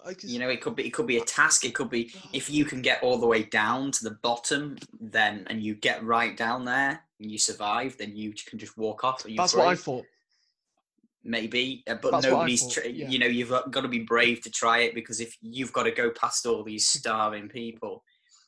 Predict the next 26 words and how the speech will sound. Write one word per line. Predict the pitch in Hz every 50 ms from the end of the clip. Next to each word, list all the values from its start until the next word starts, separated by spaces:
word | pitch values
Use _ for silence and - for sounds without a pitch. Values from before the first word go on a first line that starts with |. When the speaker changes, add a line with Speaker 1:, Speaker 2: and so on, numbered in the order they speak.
| _ -
Speaker 2:
you | 127 120 113
know, | 110 110 101 101 -
if | - - 127
you | 120 113
get | - - 143 - - -
to | - 117
the | 110
bottom, | 110 101 85 90 95 98 - _ _ _ _ _ _ _
then | - 113 107
Speaker 1:
So | 107
Speaker 2:
you're | 110 110 113
out. | 113 110 101 98 - - _ - - _ _ _ _
It's | - 113 -
weird. | 127 185 202 127 - - - _ _ _ _ _ _ _ _ _ _ _
Speaker 1:
Yes, | 165 160 147 143 - 127
I, | 147 160 160 165 156 143 165
I | 170
did | 143 180 -
think | - 165 156 -
that, | 123 123 - -
actually. | 127 - _ - 123 110 117 135 _ _ _ _ _ - - - _ _ -
So | - - 214 214 220 - - _ _ _ _ _ -
after | 214 233 233 - _ - 233 214
three | - - - 220 214 208 190
three | - - _ 208 202 196
three, | 180 - 196 185 156 - - 101 151 170